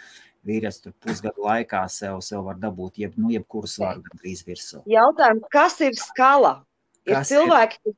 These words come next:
Speaker 2: piedzim-, kas piedzimst ar smagiem kauliem,
Speaker 1: Jā,
Speaker 2: ar citu
Speaker 1: jā.
Speaker 2: muskulu mas-, muskuļu masu, ā, ar, ar, ar jau bo-, ā, ķermeņa figurējumu pilnīgi savādāku.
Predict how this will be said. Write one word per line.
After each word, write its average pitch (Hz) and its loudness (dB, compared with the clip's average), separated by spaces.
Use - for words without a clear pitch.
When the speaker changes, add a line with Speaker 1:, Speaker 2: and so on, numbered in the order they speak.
Speaker 2:
piedzim-, 262 2
kas 208 -6
piedzimst 233 0
ar 170 -4
smagiem 220 2
kauliem, 190 6
Speaker 1:
Jā, 107 -2
Speaker 2:
ar 160 4
citu 254 -2
Speaker 1:
jā. 220 -8
Speaker 2:
muskulu 226 2
mas-, 196 2
muskuļu 214 4
masu, 190 2
ā, 175 4
ar, 190 6
ar, 190 8
ar 185 2
jau 277 8
bo-, 233 6
ā, 180 6
ķermeņa 220 4
figurējumu 175 4
pilnīgi 214 0
savādāku. 170 4